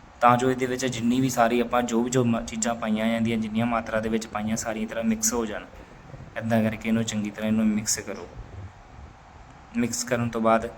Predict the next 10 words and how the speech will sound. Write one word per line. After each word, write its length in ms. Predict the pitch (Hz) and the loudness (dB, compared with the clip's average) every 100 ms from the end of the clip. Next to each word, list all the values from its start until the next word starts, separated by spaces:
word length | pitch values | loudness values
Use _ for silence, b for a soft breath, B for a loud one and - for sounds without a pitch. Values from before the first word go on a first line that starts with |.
| B B - - | B B -14 -2
ਇਹਦੀ 220 | 120 127 | 0 2
ਜਿਹੜੀ 220 | 123 127 | 4 2
ਪਾਉਣਾ 500 | 127 117 113 113 120 | 4 4 6 6 6
ਹੈ, 160 | 120 120 | 4 4
ਜਿੱਦਾਂ 340 | 113 107 117 | 2 0 2
ਨਾ 120 | 120 | 2
ਪਾਉਣਾ 360 | 117 113 101 107 | 0 0 0 -2
ਪਸ਼ੂਆਂ 360 | 110 113 113 113 | -2 0 4 4
ਨੂੰ 140 | 110 | 4
ਆਪਾਂ 280 | 107 110 | 2 -2